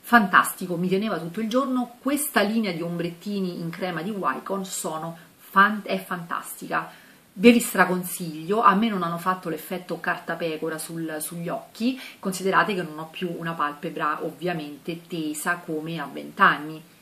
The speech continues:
quindi se ha tenuto su di me penso che possa tenere su chiunque.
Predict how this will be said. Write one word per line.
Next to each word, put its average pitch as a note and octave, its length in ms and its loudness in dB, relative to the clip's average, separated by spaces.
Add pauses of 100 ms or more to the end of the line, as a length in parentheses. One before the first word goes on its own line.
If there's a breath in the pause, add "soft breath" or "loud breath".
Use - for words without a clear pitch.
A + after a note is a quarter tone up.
(120 loud breath)
quindi F3+ 340 0
se A3 300 4
ha - 180 4
tenuto F#3+ 280 0
su F3+ 180 -8
di A3 140 0
me D#3+ 140 -2
penso E3+ 360 -8
che E3+ 80 -4
possa E3+ 340 -8
tenere D#3+ 300 -6
su - 140 0 (100)
chiunque. D#3 680 -6